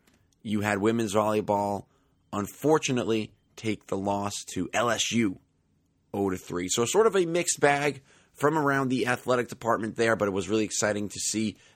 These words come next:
the men's soccer team get that W, especially against an in-state foe. And with that being said, let me turn my attention to our football program.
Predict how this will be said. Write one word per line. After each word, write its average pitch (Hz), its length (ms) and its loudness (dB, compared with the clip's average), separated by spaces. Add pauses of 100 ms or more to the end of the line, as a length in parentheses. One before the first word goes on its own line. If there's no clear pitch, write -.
the 107 240 -2
men's 104 500 -2
soccer 110 360 -2
team 107 400 -4 (400)
get 135 280 4
that 127 260 2
W, 104 540 0 (440)
especially 95 480 -4
against 95 340 -8
an 92 220 -6
in-state 110 1040 -6 (540)
foe. 131 320 2 (1200)
And 104 100 -2
with 107 140 2
that 113 180 2
being 120 240 -2
said, 123 460 2 (420)
let 101 180 -4
me 120 160 -2
turn 123 500 -4
my 110 200 0
attention 107 680 -6 (540)
to 175 380 2 (760)
our 95 140 -2
football 117 600 0
program. 113 760 0